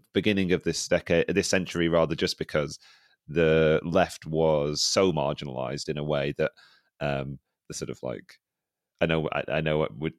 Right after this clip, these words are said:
I'm talking about a ve-, very vague notion of the left, right? But the sort of, like, the experience of Sanders and Corbyn has kind of, like, um, uh,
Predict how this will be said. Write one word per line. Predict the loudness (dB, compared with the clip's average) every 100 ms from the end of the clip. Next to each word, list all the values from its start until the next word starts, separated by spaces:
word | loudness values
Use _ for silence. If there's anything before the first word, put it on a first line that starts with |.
| -6
I'm | -2
talking | 0 0
about | 0
a |
ve-, | 0 0 0
very | 0 0 0
vague | 0 2 4 2 0
notion | -4 -4 -6
of | -6
the | -2
left, | -2 -4 -8
right? | -6 -6
But | -6
the | -6
sort | -6
of, | -6 -6
like, | -4
the | 0
experience | 0 -2 0 2 4 2 -4
of | -6
Sanders | -2 -2 -2 -4
and | -6 -4
Corbyn | -4 -2 -4
has | -6 -6
kind | -6 -6
of, | -6
like, | -6 -6 _ _ _ _
um, | -2 -2 -4 -10 -16 _ _ _ -20 _ _ _ _ _ -6
uh, | -4 -2 -4 -4 -8